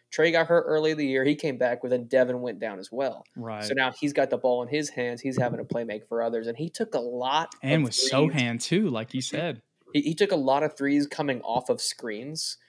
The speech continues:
Speaker 1: where
Speaker 2: Off the
Speaker 1: he
Speaker 2: dribble.
Speaker 1: never did that before. Like, that
Speaker 2: Right.
Speaker 1: was not a part of his game. And so that definitely would have bogged down his three-point percentage. And then also, we were down a lot of the year. Like, we were playing from behind constantly.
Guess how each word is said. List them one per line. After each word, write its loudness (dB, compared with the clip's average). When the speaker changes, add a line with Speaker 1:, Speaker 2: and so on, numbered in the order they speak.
Speaker 1:
where 4
Speaker 2:
Off 0
the 0
Speaker 1:
he 0
Speaker 2:
dribble. 2
Speaker 1:
never 6
did -6
that -10
before. -12
Like, 2
that 8
Speaker 2:
Right. 8
Speaker 1:
was 2
not 2
a 0
part -2
of -16
his -12
game. -8
And -4
so 6
that 4
definitely 0
would -4
have -10
bogged -2
down -8
his -6
three-point -4
percentage. -6
And 0
then 2
also, 0
we 0
were 2
down -4
a -4
lot -2
of -2
the -10
year. -6
Like, -2
we 0
were 2
playing 0
from -4
behind -8
constantly. -8